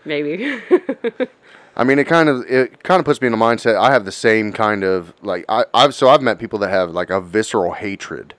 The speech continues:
Speaker 2: for people saying, "Oh, I'm a baby witch." Like, they're like,
Speaker 1: Oh, wow.
Speaker 2: "That's dumb." I'm like, "Who cares what people call themselves?"
Speaker 1: Right.
Speaker 2: You know,
Speaker 1: As
Speaker 2: we've
Speaker 1: long
Speaker 2: all gotta
Speaker 1: as
Speaker 2: start somewhere.
Speaker 1: Right. As long as it's self-applied. If you think that you're a baby witch, then you say that.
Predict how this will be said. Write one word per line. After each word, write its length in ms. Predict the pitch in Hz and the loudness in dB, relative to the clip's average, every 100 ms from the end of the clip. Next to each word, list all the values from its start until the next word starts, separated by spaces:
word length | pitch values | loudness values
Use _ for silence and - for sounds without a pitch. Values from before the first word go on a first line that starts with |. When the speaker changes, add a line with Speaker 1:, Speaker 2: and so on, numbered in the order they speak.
| _ _ _ _ _ _ | _ _ _ _ _ _
Speaker 2:
for 760 | _ - 107 95 90 87 76 - _ | _ 2 4 6 4 0 -4 -12 _
people 240 | 110 95 | -10 -8
saying, 640 | 92 101 90 87 82 78 62 _ | -6 -2 -2 -2 -6 -12 -18 _
"Oh, 240 | 101 107 95 | 0 4 4
I'm 140 | 90 | 2
a 40 | 80 | -2
baby 300 | 87 80 73 | -6 -6 -10
witch." 320 | 62 58 - | -14 -14 -8
Like, 160 | 92 | -6
they're 140 | 90 87 | -4 -4
like, 140 | 78 | -4
Speaker 1:
Oh, 20 | |
wow. 100 | 175 | -2
Speaker 2:
"That's 400 | 131 120 101 - - 95 92 | 2 2 0 -10 -20 -8 0
dumb." 680 | 113 104 95 87 73 69 _ _ - _ _ _ | 2 2 0 -4 -10 -16 _ _ -20 _ _ _
I'm 120 | 123 | -6
like, 160 | 123 117 | -6 -6
"Who 420 | 101 110 139 190 | -8 -8 -4 -6
cares 420 | - 165 185 175 | -2 0 0 -2
what 120 | 113 | -6
people 200 | 107 107 | -8 -12
call 280 | 95 117 107 | 0 2 2
themselves?" 640 | 85 71 - 58 - - - | 0 -12 -10 -10 -12 -20 -12
Speaker 1:
Right. 420 | 185 180 131 127 | -6 -4 -4 -4
Speaker 2:
You 40 | 113 | 0
know, 60 | 117 | 2
Speaker 1:
As 40 | |
Speaker 2:
we've 100 | 135 | 4
Speaker 1:
long 80 | 151 | 4
Speaker 2:
all 60 | |
gotta 120 | 139 113 | 4 -2
Speaker 1:
as 40 | |
Speaker 2:
start 240 | - 104 95 | 0 0 0
somewhere. 420 | 82 80 55 - _ | -8 -8 -14 -18 _
Speaker 1:
Right. 280 | 185 156 127 | -12 -12 -12
As 120 | 165 | -10
long 160 | 170 180 | -10 -10
as 80 | |
it's 180 | 175 - | -14 -12
self-applied. 560 | 165 175 175 165 156 156 | -12 -12 -10 -6 -4 -6
If 140 | 156 | -8
you 160 | 165 175 | -12 -8
think 200 | 175 160 | -10 -8
that 120 | - | -10
you're 180 | 123 160 | -6 -6
a 40 | 165 | -6
baby 260 | 156 175 | -8 -8
witch, 260 | 180 175 - | -6 -8 -10
then 220 | 190 196 | -10 -8
you 140 | 214 | -10
say 240 | 302 165 131 | -8 -8 -8
that. 300 | 104 120 | -10 -12